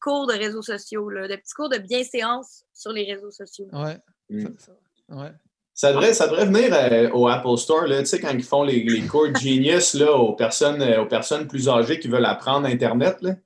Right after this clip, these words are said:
Speaker 1: Ouais, le
Speaker 3: Donc,
Speaker 1: genius
Speaker 3: juste dire,
Speaker 1: card. «
Speaker 3: Hey, by the way, là, tu sais, si vous écrivez quelque chose, ça va être lu par quelqu'un. » Fait que
Speaker 1: Ouais,
Speaker 3: faites
Speaker 1: les
Speaker 3: attention
Speaker 1: genius,
Speaker 3: à ce que
Speaker 1: dans le fond,
Speaker 3: vous faites.
Speaker 1: ce qui est, ce qui est fou, c'est que quand vous allez faire le commentaire, les gens, ils peuvent le voir.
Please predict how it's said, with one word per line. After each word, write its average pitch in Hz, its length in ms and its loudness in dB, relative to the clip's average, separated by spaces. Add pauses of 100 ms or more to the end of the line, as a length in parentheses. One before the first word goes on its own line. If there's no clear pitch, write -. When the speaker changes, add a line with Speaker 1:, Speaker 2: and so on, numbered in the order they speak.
(240)
Speaker 1:
Ouais, 285 240 -2
le 247 140 -2
Speaker 3:
Donc, 147 140 4
Speaker 1:
genius 196 140 4
Speaker 3:
juste 135 140 0
dire, 196 140 6
Speaker 1:
card. « 175 120 6
Speaker 3:
Hey, - 280 2 (200)
by 143 240 2
the 151 60 4
way, 170 280 4
là, 165 220 0
tu - 80 -4
sais, 156 140 -4
si 135 200 -2
vous 123 80 -2
écrivez 131 300 0
quelque 123 200 0
chose, 151 280 2
ça 107 120 2
va 107 120 2
être 107 120 -10
lu 131 140 -8
par 101 180 -8
quelqu'un. » 110 400 -6 (300)
Fait 120 180 -2
que - 80 -18
Speaker 1:
Ouais, 240 60 0
Speaker 3:
faites 254 120 -4
Speaker 1:
les 247 120 -2
Speaker 3:
attention 233 320 -4
Speaker 1:
genius, 247 160 0
Speaker 3:
à - 20 2
ce - 40 -14
que - 80 -14
Speaker 1:
dans 294 60 -4
le 320 60 -2
fond, 466 60 -4
Speaker 3:
vous - 40 -14
faites. - 40 -20 (240)
Speaker 1:
ce - 40 -20
qui 254 100 -8
est, - 60 -12 (140)
ce - 60 -20
qui 226 80 -12
est 208 100 -12
fou, 320 160 -4
c'est 269 140 -8
que 214 80 -20
quand 254 220 -2
vous 214 120 -10
allez 208 140 -6
faire 254 140 -4
le 269 100 -6
commentaire, 226 400 -6 (500)
les 202 180 -8
gens, 254 140 0
ils 285 160 -6
peuvent 269 260 -2
le 233 140 -2 (120)
voir. 233 360 0